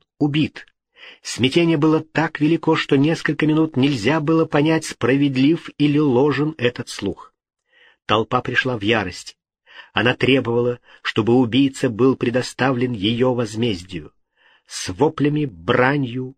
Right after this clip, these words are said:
угрозами и проклятиями студенты проталкивались вперед, вбок, во всех направлениях. Стрелки, расставленные вокруг докторов и профессоров, были тотчас вынуждены отступить.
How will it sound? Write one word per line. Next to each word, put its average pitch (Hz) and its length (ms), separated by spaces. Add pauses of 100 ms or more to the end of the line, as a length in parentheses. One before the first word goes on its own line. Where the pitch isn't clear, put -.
(120)
угрозами 139 680
и 143 40
проклятиями 135 960 (240)
студенты 139 680
проталкивались 135 840
вперед, 135 640 (120)
вбок, 98 720
во 139 140
всех - 340
направлениях. 143 800 (460)
Стрелки, 143 840
расставленные 127 800
вокруг 120 440
докторов 123 520
и 131 60
профессоров, 123 680
были 123 220
тотчас - 680
вынуждены 123 520
отступить. - 760